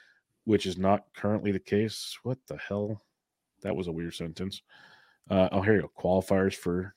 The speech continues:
twenty twenty-four signature events. The players and the majors. This will ans-, should answer that. Keep talking and doing your thing while I look at this.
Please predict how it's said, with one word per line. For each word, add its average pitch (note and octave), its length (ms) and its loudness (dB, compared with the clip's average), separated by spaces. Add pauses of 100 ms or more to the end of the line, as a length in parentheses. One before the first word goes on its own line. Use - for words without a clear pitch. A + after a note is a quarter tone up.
twenty E2+ 200 -6
twenty-four G2 420 0
signature A2+ 380 0
events. D3+ 480 -2 (680)
The - 60 -6
players G#2+ 380 6
and G2+ 240 0
the A2+ 60 4
majors. A2 420 2
This F#2 180 -2
will - 140 -2
ans-, G#2 180 0
should - 320 -4
answer F2+ 320 0
that. A2+ 220 4 (260)
Keep D3 200 10
talking A#2 320 12
and F#2+ 80 10
doing G2+ 160 10
your F#2+ 80 6
thing F#2 200 2
while E2+ 160 -2
I - 20 -2
look F2+ 160 -6
at - 100 -14
this. - 300 -8